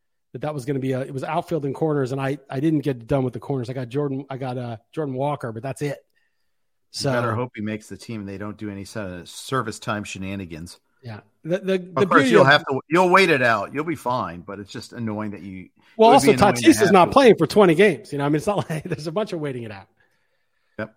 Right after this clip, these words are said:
Speaker 1: But the other good thing is, like, Baez, you know, he's gonna play every day. You know, like, guys like that, like, nobody wants.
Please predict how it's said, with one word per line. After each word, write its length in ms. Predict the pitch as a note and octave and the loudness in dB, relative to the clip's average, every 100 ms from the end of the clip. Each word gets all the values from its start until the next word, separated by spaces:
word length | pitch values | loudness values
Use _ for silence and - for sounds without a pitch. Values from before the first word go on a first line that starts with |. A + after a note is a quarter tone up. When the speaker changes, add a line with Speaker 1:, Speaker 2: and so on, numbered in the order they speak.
| _ | _
Speaker 1:
But 220 | E3+ G3 - | 0 0 0
the 100 | G#3+ | 2
other 140 | C#4 | 2
good 140 | A3+ | 0
thing 120 | A3 G3+ | 0 0
is, 80 | |
like, 160 | F3+ D3+ | -2 -4
Baez, 400 | D#3+ D#3+ D#3 C#3 | -4 -2 -2 -2
you 60 | D3 | -2
know, 60 | |
he's 140 | C#3+ F3+ | -4 -2
gonna 140 | F#3 | -4
play 280 | C3+ E3 D3 | -4 -6 -6
every 360 | D3+ C3 C3 A#2+ | -6 -8 -8 -8
day. 120 | B2 | -6
You 80 | D#3+ | -4
know, 100 | D3 | -2
like, 460 | C#3+ C3+ - E3 F3 | -2 -6 -14 -20 -6
guys 240 | G3+ B3 G#3+ | -2 0 -2
like 160 | G#3 | -2
that, 200 | G3+ E3+ | 0 -2
like, 120 | C#3+ | -4
nobody 360 | C3 D#3 D#3+ D#3 | 0 2 2 2
wants. 680 | C#3 C#3+ C#3 C#3+ - - | 0 0 -2 -4 -10 -12